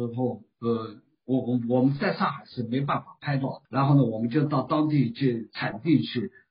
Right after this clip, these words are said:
去拍，那找那像那个，呃，鸡头米，就芡实，新鲜的芡实，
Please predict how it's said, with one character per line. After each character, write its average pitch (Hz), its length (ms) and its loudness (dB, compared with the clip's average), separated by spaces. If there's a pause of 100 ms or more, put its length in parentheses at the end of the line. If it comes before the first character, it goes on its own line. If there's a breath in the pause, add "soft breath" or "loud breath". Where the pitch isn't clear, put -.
(140)
去 147 160 4
拍， 147 440 0 (180)
那 131 400 4
找 135 240 -2
那 147 100 4
像 147 400 2
那 151 160 4
个， 127 300 -2 (360 loud breath)
呃， 123 440 0
鸡 - 300 -2
头 143 180 6
米， 127 240 4 (180)
就 151 120 -4
芡 139 440 -2
实， 123 140 -8
新 147 240 -6
鲜 139 220 -4
的 139 60 -2
芡 117 320 -14
实， 117 220 -10